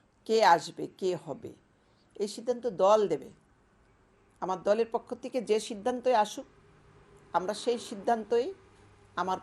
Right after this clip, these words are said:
প্রতীককে আমরা জিতিয়ে এই সিটটা যেন আমরা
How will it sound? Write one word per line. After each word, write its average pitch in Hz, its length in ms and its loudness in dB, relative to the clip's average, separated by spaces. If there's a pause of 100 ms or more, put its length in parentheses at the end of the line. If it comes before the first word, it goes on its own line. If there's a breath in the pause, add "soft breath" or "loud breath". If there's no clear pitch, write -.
প্রতীককে 226 480 -2
আমরা 185 220 0
জিতিয়ে 190 540 -2 (560)
এই 185 160 0
সিটটা 214 480 -4
যেন 202 200 -2
আমরা 190 380 -2